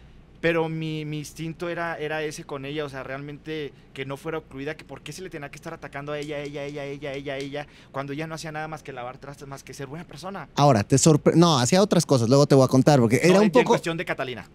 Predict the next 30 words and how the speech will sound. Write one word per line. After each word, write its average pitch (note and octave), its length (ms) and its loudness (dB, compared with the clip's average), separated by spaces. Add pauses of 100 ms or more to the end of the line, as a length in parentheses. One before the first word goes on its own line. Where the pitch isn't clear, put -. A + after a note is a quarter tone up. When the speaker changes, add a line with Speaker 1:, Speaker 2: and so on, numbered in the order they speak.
Speaker 2:
Ah, E3 260 2
sí, - 140 2
perdón, C3+ 280 4
yo C3 140 4
Speaker 1:
Sí. D3 100 2
Speaker 2:
decía C#3+ 280 6
de C3 80 6
Bella, D#3 400 6
hizo A2+ 180 0
otras - 220 -2
cosas. G2 260 -2
Luego, D3+ 300 4
mira, D#3 260 4 (1120)
pero G#3+ 140 8
hay A#3 120 8
una B3+ 120 8
cosa G#3 260 4
bien G3 180 8
chistosa. G3 580 2 (340)
Yo F3+ 160 6
creo C#4 120 6
que B3 80 6
ahorita G#3 240 8
ya F#3+ 100 6
te G3+ 100 4
diste F#3 240 2
cuenta, D3 320 4
ahorita C#3+ 220 2
que D3+ 100 -2
saliste, B2 520 2